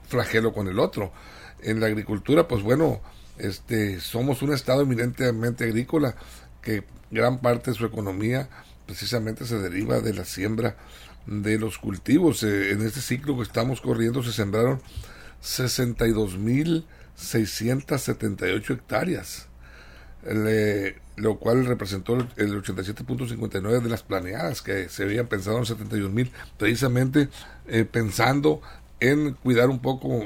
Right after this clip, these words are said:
más el agua, pues se redujo un poco la superficie, pero ahorita las once presas del estado están al veintiocho por ciento de su almacenamiento, muy bajo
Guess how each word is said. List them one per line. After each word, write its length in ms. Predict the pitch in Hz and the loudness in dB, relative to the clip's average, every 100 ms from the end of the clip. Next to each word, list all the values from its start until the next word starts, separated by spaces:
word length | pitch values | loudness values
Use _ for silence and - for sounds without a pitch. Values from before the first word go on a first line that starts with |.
| 98 | -4
más 280 | 101 117 113 | -2 0 2
el 100 | 120 | 4
agua, 340 | 113 143 170 - - - | 4 6 2 0 -18 -12
pues 140 | - - | -6 0
se 100 | 117 | 2
redujo 640 | 107 101 123 135 143 123 - - - - | 2 4 2 2 0 -2 -6 -20 -12 -4
un 380 | 120 123 117 - | 0 0 -2 2
poco 320 | 120 120 - | 2 2 0
la 180 | 107 98 | 0 0
superficie, 680 | 101 98 92 120 139 113 - - - - - | -2 -4 0 2 2 0 -6 -10 -16 -18 0
pero 180 | 117 113 | 4 4
ahorita 280 | 123 - 196 | 4 2 2
las 120 | 127 | 2
once 240 | 156 - | 0 0
presas 460 | - 143 180 202 - - - - | 2 4 2 0 -10 -16 -18 -6
del 160 | 123 117 | 0 2
estado 640 | 101 120 147 190 170 120 | 2 6 6 8 6 2
están 280 | - 131 170 | 2 2 4
al 140 | 151 | 4
veintiocho 500 | 135 110 - 143 196 | 4 0 0 0 -2
por 140 | - 117 | -4 -2
ciento 340 | 151 202 202 | -2 -2 -2
de 40 | 180 | -4
su 140 | 156 | -4
almacenamiento, 880 | 135 131 107 107 98 110 208 - 143 - - | -6 -6 -4 -4 -4 -4 -6 -6 -8 -10 -8
muy 220 | 110 185 | 4 4
bajo 480 | 202 262 185 - 131 | 4 2 -2 -4 -6